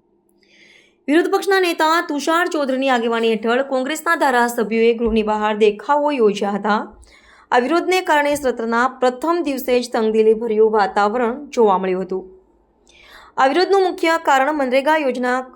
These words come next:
થયેલું કથિત કૌભાંડ છે. કોંગ્રેસના ધારાસભ્યોએ રાજ્યના પંચાયત મંત્રી બચ્ચુ ખાબડના રાજીનામાની માંગણી સાથેના સૂત્રોચ્ચાર અને પ્લેકાર્ડ દર્શાવ્યા હતા.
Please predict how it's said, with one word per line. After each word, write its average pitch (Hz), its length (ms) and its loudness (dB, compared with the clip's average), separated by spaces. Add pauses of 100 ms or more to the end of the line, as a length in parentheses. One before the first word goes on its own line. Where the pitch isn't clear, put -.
(200)
થયેલું 233 320 2
કથિત 240 400 -4
કૌભાંડ 214 520 0
છે. 240 320 -4
કોંગ્રેસના 233 480 -2
ધારાસભ્યોએ 214 760 0
રાજ્યના 208 580 -6 (440)
પંચાયત 339 540 0 (100)
મંત્રી 262 580 -4 (400)
બચ્ચુ 320 520 2
ખાબડના 247 500 0
રાજીનામાની 220 580 -2
માંગણી 208 380 -4
સાથેના 202 540 -4
સૂત્રોચ્ચાર 214 580 -4
અને 220 140 -2
પ્લેકાર્ડ 226 460 -2
દર્શાવ્યા 190 480 -4
હતા. 196 460 -6